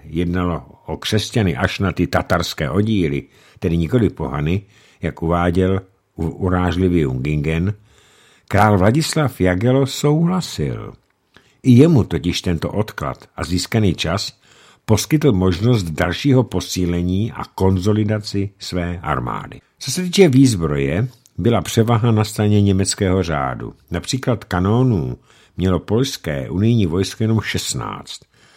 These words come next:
zatímco německý řád přec-, přes stovku, a to byla ohromná výhoda, už tehdy, dělostřelectvo. V počtech vojáků se pak čísla rozcházejí, ale o tom jsem již hovořil.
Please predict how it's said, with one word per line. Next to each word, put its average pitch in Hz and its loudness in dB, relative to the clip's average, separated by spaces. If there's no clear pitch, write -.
zatímco 95 0
německý 92 2
řád 85 0
přec-, - -6
přes - -4
stovku, - -8
a - -4
to 87 0
byla 92 -2
ohromná 65 0
výhoda, 57 -10
už 95 0
tehdy, 117 -4
dělostřelectvo. - -10
V - -20
počtech - 0
vojáků 139 2
se 143 0
pak 123 -2
čísla 120 -2
rozcházejí, 69 -4
ale 151 -2
o 123 -6
tom 123 -2
jsem 110 -4
již 95 0
hovořil. 62 -8